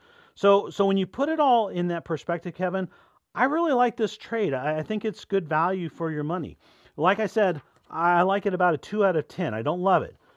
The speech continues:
Um, if the Broncos as a team had nine and seven talent, again, going into the Flacco trade,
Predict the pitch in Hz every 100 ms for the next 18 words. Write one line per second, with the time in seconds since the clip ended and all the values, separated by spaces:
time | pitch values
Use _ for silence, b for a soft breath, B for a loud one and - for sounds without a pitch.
0 | b b - 147 143 123 123 _ 110 160
1 | 170 170 175 147 190 254 285 220 190 160
2 | - 190 202 196 165 147 131 139 170 156
3 | - 156 156 143 - 127 135 143 - 123
4 | 139 143 120 139 127 123 131 143 170 156
5 | - 160 147 165 156 170 165 160